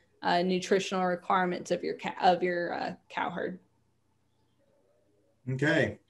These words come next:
Speaker 2: Generated a lot of questions, Doctor Van Valen. Uh, have another one here. "What are some advantage to feeding wet distillers grain versus dry?" And followed up with, "Is it only the cost?"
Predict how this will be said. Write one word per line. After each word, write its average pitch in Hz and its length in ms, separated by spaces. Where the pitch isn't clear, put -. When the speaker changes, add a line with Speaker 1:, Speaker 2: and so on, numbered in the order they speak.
Speaker 2:
Generated 175 420
a 175 40
lot 180 260
of 180 100
questions, 156 680
Doctor 139 340
Van 139 260
Valen. 143 520
Uh, 135 260
have 156 240
another 160 320
one 147 160
here. 151 320
"What 156 240
are 175 100
some 160 280
advantage 143 720
to 131 100
feeding 139 440
wet 170 300
distillers 127 640
grain 127 380
versus 127 440
dry?" 127 640
And 113 400
followed 127 320
up 123 180
with, 120 200
"Is 120 240
it 117 100
only 123 300
the 110 160
cost?" - 640